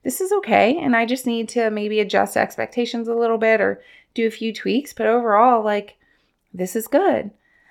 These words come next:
Um, so all this comes down to just asking questions of yourself and the people in your family of, "Hey, is this working for you? Like, would you rather do this at night? Or, like, would you rather do this after school?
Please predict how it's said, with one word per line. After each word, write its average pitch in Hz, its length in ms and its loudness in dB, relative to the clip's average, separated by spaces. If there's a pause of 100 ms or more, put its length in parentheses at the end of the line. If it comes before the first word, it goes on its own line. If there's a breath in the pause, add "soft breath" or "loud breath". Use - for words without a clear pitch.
(200 soft breath)
Um, 202 300 -4
so 226 200 2
all 254 260 8
this 269 180 2
comes 233 380 -6
down 226 380 2
to 202 160 -6
just - 420 -8 (760)
asking 320 320 0
questions 196 640 -2
of 196 100 -4
yourself 226 560 2 (140)
and 196 500 -6 (220 loud breath)
the 202 60 -18
people 226 260 -4
in 233 80 0
your 214 100 -4
family 208 500 -4
of, 185 200 -4 (1040)
"Hey, 294 220 -2
is 220 100 2
this - 200 -6
working 196 380 0
for 339 100 -8
you? 359 360 -2 (360 soft breath)
Like, 226 160 -2
would 226 160 0
you 254 120 -2
rather 359 260 2
do 220 160 -2
this 233 220 -2
at - 100 -2
night? 196 560 -2
Or, 202 320 -2
like, 190 180 -6
would 214 140 -2
you 311 80 0
rather 403 220 2
do 226 120 0
this 233 140 -4
after 208 300 -4
school? 233 640 -2